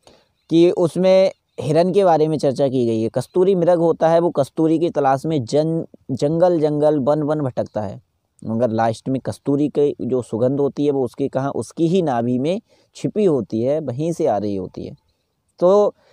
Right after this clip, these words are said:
जो एनर्जी, जो ऊर्जा हम खोज रहे हैं और बाहर देख रहे हैं, वो हमारे ही अंदर है। ये तो ऐसा ही हो गया कि हमने अपना पर्स अपने जेब में रख रखा है और अपनी जेब को छोड़ के हम तमाम पूरे दुनिया की सभी जेब में देखते रहें, तो क्या हमें वो पर्स मिलेगा?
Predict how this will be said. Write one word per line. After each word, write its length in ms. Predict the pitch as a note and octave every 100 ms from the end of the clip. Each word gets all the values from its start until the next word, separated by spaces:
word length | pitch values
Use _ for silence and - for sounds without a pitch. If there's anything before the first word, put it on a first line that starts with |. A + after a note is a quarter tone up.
| _ _ -
जो 260 | B2 G3 -
एनर्जी, 640 | C#3+ C3+ D3+ D3+ E3 F3 -
जो 100 | D3
ऊर्जा 480 | C#3 C#3+ C#3 D3 D3+
हम 220 | C#3+ C3+
खोज 340 | C3 - C#3 D3
रहे 220 | C#3 C#3
हैं 80 | D3
और 140 | D3+
बाहर 360 | A2 A#2 C3+ C#3+
देख 240 | C3+ B2+
रहे 180 | B2 B2
हैं, 220 | B2+ B2+ - _ _ -
वो 60 |
हमारे 340 | D#3 D#3 C#3 G3
ही 220 | G#3+ A#3
अंदर 300 | F3+ E3+ E3
है। 260 | D3+ C#3 D#3+ _ _ _ _
ये 140 | A#2+ D3
तो 220 | F#3 E3+
ऐसा 240 | C#3 D3
ही 120 | E3+ F3+
हो 160 | D3+
गया 280 | C3+ E3 F#3 - _ _ -
कि 100 | D#3
हमने 1120 | D3+ D#3 D#3+ D#3 E3+ - _ _ _ - C#3+
अपना 340 | E3 C3 D#3+ E3
पर्स 300 | - D3+ -
अपने 380 | - A#2 E3 F3
जेब 240 | C3+ C#3
में 140 | C#3+
रख 200 | C3+ A#2+
रखा 360 | B2+ B2 - C3+
है 200 | C#3 C#3+ -
और 200 | B2+ C3+ -
अपनी 280 | - E3 E3
जेब 240 | C#3 C3
को 140 | -
छोड़ 260 | B2 B2 B2
के 80 | C#3
हम 220 | D3 C#3
तमाम 600 | - - B2 C3+ C3+ C3+
पूरे 360 | B2+ C3 C3+ C3+
दुनिया 400 | G#2+ B2 C3 B2+
की 160 | B2
सभी 300 | B2+ B2 B2+
जेब 180 | A#2 A#2
में 120 | A#2
देखते 300 | G#2+ A2 -
रहें, 180 | A#2 A#2+
तो 140 | A#2 A2+
क्या 200 | B2+ A2+
हमें 140 | A2
वो 100 | A2
पर्स 260 | G#2+ G#2+ -
मिलेगा? 440 | G#2+ B2 D3 A2+